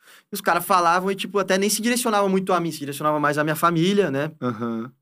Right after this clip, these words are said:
Speaker 1: Ao próprio Vinícius, que criou uma, que, que conheceu o Bruno e tal. E aí eles ficaram, "Cara, tem que gravar essas, essas músicas, assim." E, e falou, "Vou indicar aqui uns caras pra vocês irem lá, em, em São Paulo e tal,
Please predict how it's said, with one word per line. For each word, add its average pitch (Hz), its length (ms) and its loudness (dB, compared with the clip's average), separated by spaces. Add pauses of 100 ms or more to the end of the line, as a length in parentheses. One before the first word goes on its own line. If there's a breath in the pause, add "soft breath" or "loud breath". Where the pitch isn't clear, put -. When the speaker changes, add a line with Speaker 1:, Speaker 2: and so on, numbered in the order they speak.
Speaker 1:
Ao 143 140 -2
próprio 147 260 -2
Vinícius, 151 360 -4
que - 80 -18
criou 139 260 -4
uma, 139 220 -4 (400 soft breath)
que, - 140 -16
que - 140 -10
conheceu 135 320 -4
o - 20 -2
Bruno 143 320 0
e - 20 -4
tal. 175 340 2 (580 soft breath)
E 156 100 4
aí 165 200 4
eles 175 160 2
ficaram, 196 260 2
"Cara, 220 280 2
tem 151 160 -4
que 139 40 -4
gravar 156 280 2
essas, 175 340 -8
essas 170 220 -4
músicas, 190 400 2
assim." 131 220 -6
E, 135 580 -2
e 151 40 0
falou, 170 220 2
"Vou 143 100 2
indicar 160 320 0
aqui 156 120 -8
uns 147 120 -6
caras 147 220 0
pra 147 100 -4
vocês 135 340 -6
irem 139 180 -2
lá, 180 260 0 (520)
em, 131 300 -4
em 139 40 -2
São 135 220 -2
Paulo 175 380 2
e - 40 -18
tal, 190 340 0